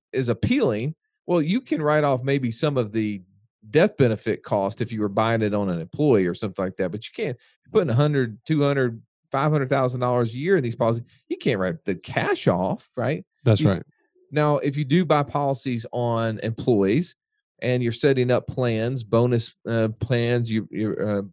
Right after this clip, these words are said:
Speaker 1: plans where, uh, over time that they can, uh, maybe, uh, be, be vested into buying the business. And then when you give them the money, then you can deduct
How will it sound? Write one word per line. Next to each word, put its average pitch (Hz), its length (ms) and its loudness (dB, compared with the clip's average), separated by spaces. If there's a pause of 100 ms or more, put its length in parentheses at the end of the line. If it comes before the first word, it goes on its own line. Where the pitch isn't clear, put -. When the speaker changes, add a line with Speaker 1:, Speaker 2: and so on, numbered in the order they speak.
Speaker 1:
plans 127 340 0
where, 117 380 2 (340)
uh, 107 80 0 (100)
over 127 240 2
time 120 460 0
that 110 160 -4
they 123 140 4
can, 110 600 -2
uh, 101 300 0
maybe, 107 500 0 (160)
uh, 92 40 -10 (340)
be, 117 320 -2
be 110 140 0
vested 123 480 0
into 117 500 -2
buying 110 400 -2
the 101 60 -4
business. 127 500 -2 (240)
And 117 140 -2
then 131 160 2
when 120 100 -2
you 107 80 -4
give 123 360 -2
them 123 180 -2
the 104 80 -4
money, 139 400 -2
then 170 280 0
you 185 140 0
can 127 180 -2
deduct 104 600 -4